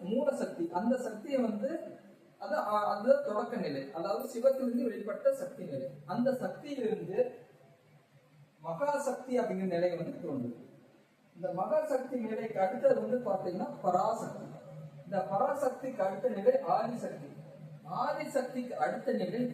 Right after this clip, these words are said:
ஞான சக்தி. ஞான சக்திக்கு அடுத்த நிலை கிரியா சக்தி, அதுக்கு அடுத்து இச்சா சக்தி, அதுக்கு அடுத்து அரூப சக்தி, அரூப சக்தி, ரூப சக்தி. இப்படி ஒன்பது சக்திகள் வந்து அடங்கியிருக்கு.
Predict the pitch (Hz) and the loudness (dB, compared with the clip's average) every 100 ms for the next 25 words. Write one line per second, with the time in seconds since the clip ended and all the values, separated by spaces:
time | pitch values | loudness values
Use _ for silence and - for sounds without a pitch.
0 | 165 170 220 226 - - - - - - | -2 -2 0 -2 -4 -8 -8 -14 -18 -20
1 | - 165 233 277 277 254 - 247 - - | -10 -4 -2 0 0 -2 -4 -4 -2 -2
2 | - 202 185 220 233 170 196 190 - 175 | -4 -8 -8 -8 -8 -8 -6 -6 -6 -10
3 | - 220 240 - _ - - - - - | -10 -10 -10 -12 _ -12 -8 -8 -8 -10
4 | - - - 269 - - - - _ _ | -4 -4 -2 -8 -10 -16 -18 -20 _ _
5 | - 208 240 262 220 254 277 - - 240 | -8 -6 -2 -2 0 0 -2 0 -2 -2
6 | 233 254 247 233 254 269 269 - - - | 0 0 0 -2 -4 -6 -6 -10 -20 -20
7 | - _ - - _ - _ _ _ _ | -20 _ -20 -20 _ -20 _ _ _ _
8 | _ _ - - - - _ _ 208 226 | _ _ -20 -20 -20 -20 _ _ -6 -2
9 | 254 269 254 254 240 - 247 294 - - | -2 -2 4 4 4 -2 -4 -4 -6 -16
10 | - - - 196 240 240 - - - - | -20 -20 -6 -2 0 0 0 -4 -8 -10
11 | 208 277 185 247 277 262 - - 220 202 | -4 0 2 4 6 6 4 2 0 0
12 | 226 240 175 190 - - - - 180 160 | 0 -2 -6 -6 -6 -8 -14 -6 -4 -4
13 | 147 123 123 | -6 -6 -8